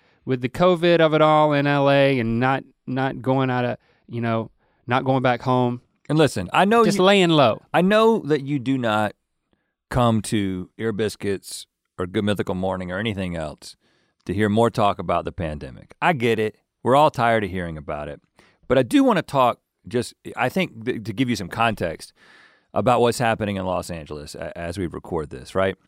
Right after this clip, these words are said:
Speaker 2: Um, the situation is so dire in, in Los Angeles right now that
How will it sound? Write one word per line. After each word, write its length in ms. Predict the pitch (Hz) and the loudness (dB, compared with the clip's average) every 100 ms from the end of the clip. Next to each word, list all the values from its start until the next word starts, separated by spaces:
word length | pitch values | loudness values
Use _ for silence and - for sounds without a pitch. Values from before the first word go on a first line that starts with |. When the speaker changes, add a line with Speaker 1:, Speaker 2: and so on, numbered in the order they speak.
| _ _ _ _ _ _ _ _ _ _ - _ _ _ _ | _ _ _ _ _ _ _ _ _ _ -20 _ _ _ _
Speaker 2:
Um, 460 | 117 113 104 92 85 _ _ _ _ _ _ _ | 0 2 0 -2 -8 _ _ _ _ _ _ _
the 120 | 117 120 | -2 0
situation 640 | - 214 170 147 139 127 | 0 2 2 2 2 -2
is 80 | 107 | -2
so 180 | 127 117 | 0 0
dire 560 | 92 90 104 127 160 - _ - | 0 0 2 0 -2 -10 _ -8
in, 240 | 107 107 | -6 -6
in 180 | 101 101 | -6 -4
Los 280 | 104 104 110 | -2 -2 -2
Angeles 420 | 104 104 110 101 | -4 -2 -2 0
right 160 | 113 110 | -2 0
now 320 | 113 120 131 _ _ _ _ _ | -2 -2 -4 _ _ _ _ _
that 560 | - 101 107 104 - | -6 0 2 0 -4